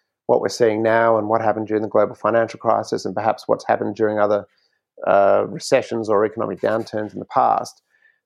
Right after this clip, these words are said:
But the truth is, what we're seeing right now is, is, is a very unique moment in time,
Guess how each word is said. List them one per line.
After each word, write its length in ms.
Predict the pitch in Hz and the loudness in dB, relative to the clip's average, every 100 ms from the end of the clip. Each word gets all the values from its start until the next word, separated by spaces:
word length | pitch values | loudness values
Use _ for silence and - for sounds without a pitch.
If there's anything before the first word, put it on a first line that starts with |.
| _ | _
But 100 | 123 | -4
the 60 | 123 | -2
truth 340 | - 151 131 | 2 2 2
is, 260 | 131 113 - _ | 0 -2 -8 _
what 200 | 139 147 | 0 0
we're 80 | 139 | -2
seeing 500 | - 120 117 117 - | 0 0 0 -4 -6
right 360 | 127 127 127 120 | 0 2 2 0
now 320 | 110 107 110 | -2 0 0
is, 260 | 107 101 - | -4 -10 -12
is, 220 | 113 104 107 _ | -12 -12 -20 _
is 140 | 120 | -10
a 60 | 113 | -8
very 420 | 113 139 127 110 | 2 4 4 0
unique 500 | 110 113 110 - _ _ _ _ - | -4 -4 -6 -10 _ _ _ _ -6
moment 380 | 123 117 110 107 | 0 0 0 -6
in 80 | |
time, 520 | 95 127 127 107 117 | -4 2 2 2 -4